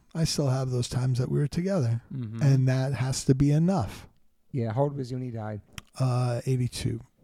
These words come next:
Speaker 1: No, not, not super old.
Speaker 2: N-, n-, no, no. In this day and age, too, that's like, yeah, it's
Speaker 1: Yeah.
Speaker 2: crazy
Speaker 1: My
Speaker 2: what we
Speaker 1: grandma was ninety-two. She lived a long time.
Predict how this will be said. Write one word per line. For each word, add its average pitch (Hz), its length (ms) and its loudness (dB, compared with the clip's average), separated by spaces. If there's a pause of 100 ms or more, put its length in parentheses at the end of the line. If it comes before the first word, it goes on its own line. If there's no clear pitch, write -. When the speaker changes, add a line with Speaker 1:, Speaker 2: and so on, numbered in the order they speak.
(440)
Speaker 1:
No, 220 200 2 (240)
not, 165 240 -2
not 160 300 -6
super 165 400 4
old. 156 200 4
Speaker 2:
N-, 117 260 -8
n-, - 220 -12
no, 139 300 0
no. 123 400 -2 (560)
In 147 80 2
this 196 140 6
day 175 120 2
and 147 100 0
age, 131 220 -4
too, 185 180 2
that's 127 180 -2
like, 117 160 -4
yeah, 117 280 0
it's 123 100 4
Speaker 1:
Yeah. 113 80 2
Speaker 2:
crazy 120 240 2
Speaker 1:
My 151 100 6
Speaker 2:
what 175 60 6
we 117 40 4
Speaker 1:
grandma 143 300 10
was 113 180 6
ninety-two. 120 840 4
She - 220 -4
lived 107 200 0
a 104 40 0
long 98 280 -4
time. 101 300 -6